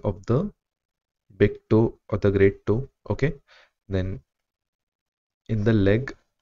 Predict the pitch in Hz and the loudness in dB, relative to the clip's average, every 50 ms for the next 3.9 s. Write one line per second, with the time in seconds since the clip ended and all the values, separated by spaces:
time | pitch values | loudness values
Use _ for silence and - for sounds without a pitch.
0 | _ _ 117 107 107 107 107 107 113 - 107 101 101 104 104 104 113 110 110 - | _ _ -2 0 2 2 2 0 0 -2 -2 0 0 0 0 0 0 -2 0 -2
1 | 117 110 107 107 107 107 107 - - 117 - - 107 104 107 107 107 107 113 110 | -2 -2 0 0 0 0 -2 -4 -4 -6 -6 -2 -2 -2 0 0 0 0 0 0
2 | 113 110 - - - - - 110 104 - 113 110 - - 120 107 110 107 104 107 | 0 -2 -4 -8 -8 -2 0 0 0 2 0 -2 0 2 2 2 2 2 2 0
3 | 98 - 101 101 - - - 104 107 107 110 120 - - - - - | 0 2 0 0 0 -2 -4 -2 -2 -2 -2 -4 -6 -10 -12 -14 -16